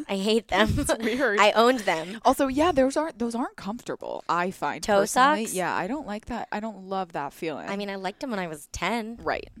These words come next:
Speaker 1: I can't imagine lounging around my house in them, though. So, um,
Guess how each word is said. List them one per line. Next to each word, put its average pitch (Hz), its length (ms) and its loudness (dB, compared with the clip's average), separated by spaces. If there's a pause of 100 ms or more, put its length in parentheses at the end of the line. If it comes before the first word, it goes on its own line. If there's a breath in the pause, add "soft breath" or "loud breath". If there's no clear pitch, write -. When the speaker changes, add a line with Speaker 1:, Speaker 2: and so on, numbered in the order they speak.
(260)
Speaker 1:
I 180 60 -10
can't 185 240 -8
imagine 165 500 -8
lounging 151 440 -10
around 143 200 -12
my 165 100 -10
house 165 300 -12
in 175 80 -16
them, 170 200 -16
though. - 280 -14 (1160 soft breath)
So, 208 580 0 (880)
um, 196 440 -6